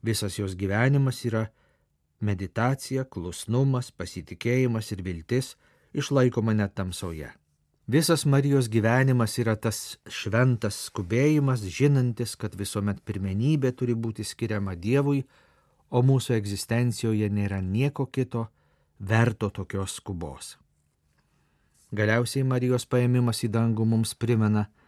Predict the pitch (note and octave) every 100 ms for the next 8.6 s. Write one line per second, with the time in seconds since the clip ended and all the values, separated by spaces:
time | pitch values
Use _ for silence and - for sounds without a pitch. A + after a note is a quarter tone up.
0 | _ _ _ _ G#2+ - G2 G#2 B2 C#3
1 | - - A2 - F#2 - F#2+ G2 G#2 F#2+
2 | F2+ F#2+ - - A#2+ C3+ C3 A#2+ A#2 A#2+
3 | A#2 A2 G#2+ - G2+ - F#2 F2+ A#2+ C#3
4 | C#3+ C#3 _ _ _ _ _ _ _ -
5 | D#3 D3+ D3 D#3 C3+ C3+ C3 B2 A2+ A2+
6 | A2 - G#2 F2+ F2+ E2 D#2+ D#2+ _ _
7 | _ _ _ _ - D#3 D#3+ D3+ C#3+ C#3+
8 | C3 C3 - A#2 A2